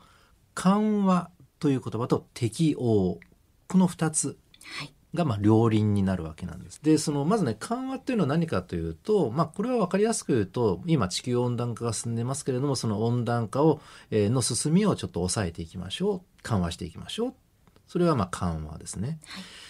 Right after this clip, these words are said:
Speaker 1: で、それに対して適応というのは、まあ、温暖化、気候変動って進んでしまっていますと。で、そうすると、それに対応して、やっぱり安全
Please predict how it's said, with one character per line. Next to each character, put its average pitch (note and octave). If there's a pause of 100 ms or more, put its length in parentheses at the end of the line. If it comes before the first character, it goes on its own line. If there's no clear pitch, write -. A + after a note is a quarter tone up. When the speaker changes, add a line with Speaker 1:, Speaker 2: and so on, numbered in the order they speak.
(140)
Speaker 1:
で、 E3
そ F#3
れ A3
に G#3+
対 A#3+
し -
て C3
適 D#3
応 A3+
と A3
い G#3
う G3
の F2+
は、 A2 (180)
ま C#3
あ、 -
温 E3+
暖 E3+
化、 D#3+
気 D#3
候 D3+
変 D3+
動 G#2
っ -
て F2+
進 A2+
ん G#2+
で G2+
し G2+
ま G#2
っ G2+
て F#2+
い F#2+
ま G2+
す -
と。 - (680)
で、 C#3+
そ G#3+
う -
す G#3+
る G#3
と、 G3
そ F3
れ G#3
に A3
対 A#3
応 A#3+
し -
て、 C4
や C#3+
っ C#3+
ぱ D#3
り A2+
安 A#2+
全 A2+